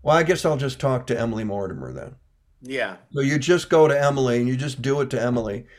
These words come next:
Speaker 1: And it was similar on Rusty. We had two cameras, you know, sometimes, not always, but quite a bit. And you end up just, you, you know, and that, that, and I learned that from, you just go into Maura. You just, you know, just, just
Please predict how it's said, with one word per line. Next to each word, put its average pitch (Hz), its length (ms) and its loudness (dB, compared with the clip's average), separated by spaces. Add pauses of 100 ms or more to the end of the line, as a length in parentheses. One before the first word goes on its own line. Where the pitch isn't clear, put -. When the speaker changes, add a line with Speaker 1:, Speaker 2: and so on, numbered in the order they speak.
(180)
Speaker 1:
And 240 100 -6
it 175 80 -2
was 175 180 -2
similar 170 480 0
on 123 140 -2
Rusty. 117 400 -2
We 147 140 0
had 135 180 0
two 160 200 -2
cameras, 117 600 -2 (180)
you 120 120 -2
know, 110 140 -4
sometimes, 110 720 -6
not 170 180 -2
always, 110 360 -4
but 123 220 -6 (420)
quite 127 200 -2
a 113 40 -4
bit. 104 320 -4 (560)
And 139 160 0
you 147 140 2
end 151 180 2
up 143 200 6
just, 139 200 -6 (240)
you, 139 320 -10
you 151 120 -2
know, 127 160 0
and 131 80 0
that, 139 200 -2
that, 127 200 -2
and 135 160 -2
I 135 60 -2
learned 143 240 0
that 131 100 -4
from, 135 140 -2
you 156 160 -6
just 135 200 -6
go 131 180 2
into 120 140 0
Maura. 113 460 -4
You 120 140 -4
just, 120 260 -6
you 123 200 -4
know, 113 100 0
just, 117 280 -6
just 123 240 -6